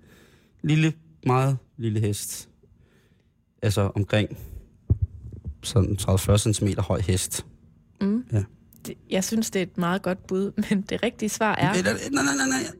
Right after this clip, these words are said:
Speaker 1: Jeg, jeg, måske betyder det, at man har... Øh, man har drukket et trækdyr fuldt. Eller et, et anden form for husdyr. Man har, øh,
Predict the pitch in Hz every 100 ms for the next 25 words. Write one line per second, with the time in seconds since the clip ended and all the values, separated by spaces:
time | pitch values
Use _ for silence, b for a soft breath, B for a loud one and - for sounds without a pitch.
0 | 254 170 160 190 185 175 185 165 156 156
1 | 156 - 110 127 117 113 113 110 101 b
2 | b b b b b b b _ - 110
3 | 101 92 92 82 64 57 60 57 - -
4 | - _ _ _ _ _ _ _ _ _
5 | _ _ _ _ _ _ 131 127 107 110
6 | - - 127 175 220 147 98 _ _ 123
7 | - 107 107 - 110 101 - _ _ -
8 | - 110 - - - _ _ 131 127 135
9 | 117 - 120 107 117 120 98 107 107 -
10 | 110 - 117 120 117 - 82